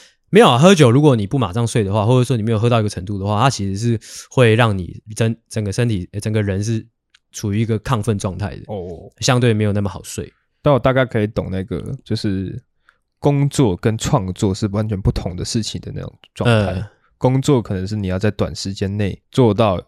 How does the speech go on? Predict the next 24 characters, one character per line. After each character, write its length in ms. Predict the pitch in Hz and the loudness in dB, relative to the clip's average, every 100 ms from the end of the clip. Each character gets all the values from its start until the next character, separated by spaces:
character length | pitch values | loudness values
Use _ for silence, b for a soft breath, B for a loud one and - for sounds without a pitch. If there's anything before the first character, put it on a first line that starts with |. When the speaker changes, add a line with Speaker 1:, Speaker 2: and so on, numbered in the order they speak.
| _ | _
Speaker 2:
呃， 120 | 120 - | -14 -8
一 120 | 117 | -4
定 260 | - 143 | 0 0
水 220 | 117 107 104 | 2 0 0
准 240 | 101 87 | -2 -8
的 180 | 90 76 _ _ | -10 -14 _ _
程 240 | - 101 104 | -6 -6 -2
度 200 | 117 101 | -2 -2
的， 240 | 85 78 _ | -8 -12 _
的 200 | - 92 | -6 -4
内 180 | 95 127 | 0 0
容 140 | 95 71 | -2 -6
出 180 | - 98 | -6 -4
来。 80 | - | 2
Speaker 1:
嗯。 300 | 120 95 90 - | 2 2 -4 -4
Speaker 2:
啊， 80 | 120 | -2
创 320 | 123 - 127 | 0 0 0
作 200 | 113 120 | 2 2
是 360 | 107 120 98 85 - _ _ _ _ | 2 0 0 -2 -10 _ _ _ _
你 80 | 95 | -8
不 100 | 98 | -4
管 160 | 92 80 | -4 -4
时 140 | 73 | -8
间， 200 | 71 78 | -10 -12